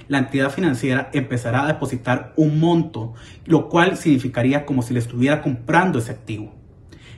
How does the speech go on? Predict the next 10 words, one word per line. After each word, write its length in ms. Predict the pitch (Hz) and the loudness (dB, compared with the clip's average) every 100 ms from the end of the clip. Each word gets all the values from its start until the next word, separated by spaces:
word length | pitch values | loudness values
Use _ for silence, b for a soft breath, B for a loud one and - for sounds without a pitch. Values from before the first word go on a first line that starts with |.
| b | b
Con 220 | 135 127 | 2 6
ese 400 | 143 147 120 - - | 6 4 -2 -4 2
ingreso 520 | 156 131 127 - 165 | 4 4 2 2 0
extra 300 | 120 - 120 | 0 -4 -6
que 100 | 117 | -6
tenga 280 | - 123 131 | -4 -2 0
la 140 | 170 | -2
persona 300 | 156 160 147 | -2 -2 0
adulta 240 | 147 135 | 0 0
mayor, 380 | 156 156 123 117 | 0 0 0 -4